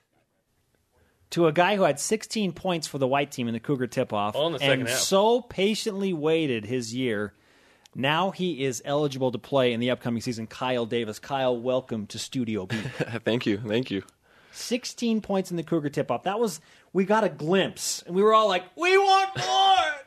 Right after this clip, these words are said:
Speaker 1: No! Okay, now, now it's on, man. On a scale of one to ten, where's your excitement level for playing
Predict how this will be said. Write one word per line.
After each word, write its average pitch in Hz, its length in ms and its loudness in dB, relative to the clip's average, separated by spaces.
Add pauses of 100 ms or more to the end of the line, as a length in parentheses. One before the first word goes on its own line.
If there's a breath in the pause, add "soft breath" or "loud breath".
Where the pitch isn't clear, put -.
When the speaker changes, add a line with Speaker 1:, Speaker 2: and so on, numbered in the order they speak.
Speaker 1:
No! 320 520 -6 (380 loud breath)
Okay, 175 200 4
now, 180 400 2 (140)
now 170 380 0
it's 226 160 -4
on, 233 300 -2
man. 175 420 -4
On 185 180 -4
a 165 60 -4
scale 226 400 2
of 170 80 0
one 214 200 -2
to 190 60 -4
ten, 208 300 -6
where's 190 280 -2
your 185 120 2
excitement 202 480 -4
level 139 260 -2
for 143 240 -2
playing 151 720 -4